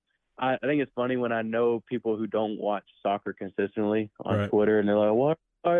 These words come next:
Speaker 1: why are we putting in scrubs against, um, you know, such and such in this Leagues Cup or in this, uh, U S Open?" I'm like, "Bro, this tournament doesn't, this tournament doesn't really mean anything."
Speaker 2: Exactly.
Speaker 1: Um,
Speaker 2: It's like the Carabao Cup in
Speaker 1: and
Speaker 2: England.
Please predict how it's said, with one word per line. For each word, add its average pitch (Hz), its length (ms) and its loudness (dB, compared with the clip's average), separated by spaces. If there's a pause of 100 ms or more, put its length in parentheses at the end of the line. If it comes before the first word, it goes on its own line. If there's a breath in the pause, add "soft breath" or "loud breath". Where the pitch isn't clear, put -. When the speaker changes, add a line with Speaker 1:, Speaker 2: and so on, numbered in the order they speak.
(160)
Speaker 1:
why 175 180 -2
are 175 100 2
we 165 120 0
putting 170 280 -4
in 160 160 -4
scrubs 156 380 0
against, 151 420 -2
um, 147 440 -2 (380)
you 131 140 2
know, 117 340 2
such 151 160 0
and 131 180 -2
such 127 220 2
in 131 80 -4
this 123 160 -6
Leagues 135 240 0
Cup 117 120 2
or 117 260 2
in 120 120 2
this, 117 180 0
uh, 113 200 2
U 120 260 -2
S 117 100 -4
Open?" 123 240 -2
I'm 117 80 -10
like, 113 180 -4
"Bro, 131 200 0
this 113 140 -4 (100)
tournament 127 340 0
doesn't, 110 300 0 (440 soft breath)
this 151 120 2 (120)
tournament 151 360 2
doesn't 123 200 4
really 113 220 2
mean 117 240 0
anything." 101 320 -6 (200)
Speaker 2:
Exactly. 107 460 6
Speaker 1:
Um, 104 100 4
Speaker 2:
It's 143 120 6
like 147 160 8
the 120 80 2
Carabao 151 400 10
Cup 139 220 8
in - 80 6
Speaker 1:
and 127 80 8
Speaker 2:
England. 120 280 4